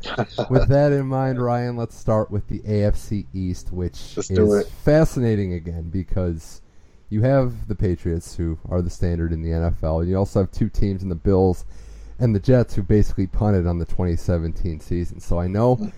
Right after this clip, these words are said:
Speaker 2: there are no sure things in the game of football, but this has to be New England's division. Is there any, any reasonable reason that I should think otherwise?
Speaker 1: I really can't see, even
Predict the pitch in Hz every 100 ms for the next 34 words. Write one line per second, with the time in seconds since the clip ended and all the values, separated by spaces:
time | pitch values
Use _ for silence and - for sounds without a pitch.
0 | - 104 107 110 107 - 110 - 107 101
1 | 92 90 90 90 82 - 98 - 82 78
2 | - 95 82 - - - - _ - 95
3 | - 120 107 - 87 87 85 82 82 78
4 | - 87 87 87 95 107 131 143 131 -
5 | - 131 147 123 151 143 131 123 123 110
6 | - 104 113 120 104 87 - - - 92
7 | 92 90 87 - 87 80 76 53 57 -
8 | - - - - _ _ _ 120 120 123
9 | 117 113 117 110 - 117 107 107 117 110
10 | 110 101 95